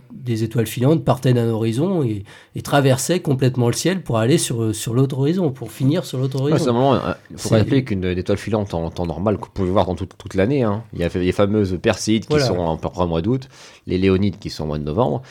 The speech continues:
Speaker 2: Et c'est
Speaker 1: Et
Speaker 2: vrai que c'est des, normalement une étoile filante, ça dure une fraction de seconde.
Speaker 1: Ça dure une fraction de
Speaker 2: Et
Speaker 1: seconde.
Speaker 2: là, euh, vous imaginez un objet qui fait la, qui fait toute
Speaker 1: Qui
Speaker 2: la,
Speaker 1: fait la, qui
Speaker 2: tout
Speaker 1: traverse
Speaker 2: votre ciel,
Speaker 1: le,
Speaker 2: c'est
Speaker 1: le
Speaker 2: la
Speaker 1: ciel, c'est, ça dure quelques secondes,
Speaker 2: Voilà,
Speaker 1: quoi.
Speaker 2: donc c'est la folie.
Speaker 1: Et, euh,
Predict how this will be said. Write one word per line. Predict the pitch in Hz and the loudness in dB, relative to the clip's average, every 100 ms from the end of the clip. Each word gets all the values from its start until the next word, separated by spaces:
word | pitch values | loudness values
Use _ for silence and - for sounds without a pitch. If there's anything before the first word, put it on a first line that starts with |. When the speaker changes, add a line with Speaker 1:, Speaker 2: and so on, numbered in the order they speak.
| - - | -20 -12
Speaker 2:
Et | |
c'est | 87 | -4
Speaker 1:
Et | 107 | 0
Speaker 2:
vrai | 120 | 2
que | |
c'est | 101 | 2
des, | 92 | 0
normalement | 95 98 117 | 2 2 4
une | 113 | 2
étoile | 101 113 | 2 2
filante, | - 107 131 | 0 0 0
ça | 123 | 0
dure | 92 113 92 | -2 0 0
une | 87 | 0
fraction | 110 - 117 | -4 -2 -6
de | |
seconde. | - 101 90 | -2 -2 -2
Speaker 1:
Ça | 73 101 | -4 -6
dure | 127 | -2
une | 165 | -2
fraction | 135 143 135 170 | -2 -4 -2 -2
de | |
Speaker 2:
Et | |
Speaker 1:
seconde. | - | 2
Speaker 2:
là, | 113 131 110 | 6 8 8
euh, | 92 87 | 6 2
vous | 92 92 | -2 0
imaginez | 104 101 120 123 | 0 2 2 2
un | 98 90 90 101 | 2 2 0 0
objet | 98 113 131 | 0 0 -2
qui | - | -4
fait | - | -2
la, | 95 85 80 80 82 | 0 0 0 -4 -12
qui | - | -20
fait | - | -12
toute | 95 - 139 | -8 -2 -2
Speaker 1:
Qui | 117 | 2
Speaker 2:
la, | 104 | 4
Speaker 1:
fait | 131 | 4
la, | 127 | 4
qui | - - | 0 -8
Speaker 2:
tout | - | 0
Speaker 1:
traverse | 135 139 | 6 8
Speaker 2:
votre | 151 | 8
ciel, | 131 156 117 | 6 6 6
Speaker 1:
le, | |
Speaker 2:
c'est | 113 | 4
Speaker 1:
le | |
Speaker 2:
la | 113 | 2
Speaker 1:
ciel, | 104 135 165 170 | 0 2 2 2
c'est, | - 113 101 | -4 -4 -4
ça | 104 - | -4 -4
dure | 113 156 | 0 0
quelques | 160 127 147 | 0 -2 -2
secondes, | 147 139 107 | 0 0 0
Speaker 2:
Voilà, | 98 78 | 0 -2
Speaker 1:
quoi. | 98 | -4
Speaker 2:
donc | 95 | -4
c'est | 104 | 0
la | 101 | 0
folie. | - 80 - | -2 -10 -6
Speaker 1:
Et, | 117 110 107 107 | -2 0 2 0
euh, | 101 101 98 101 | 0 -2 -2 -4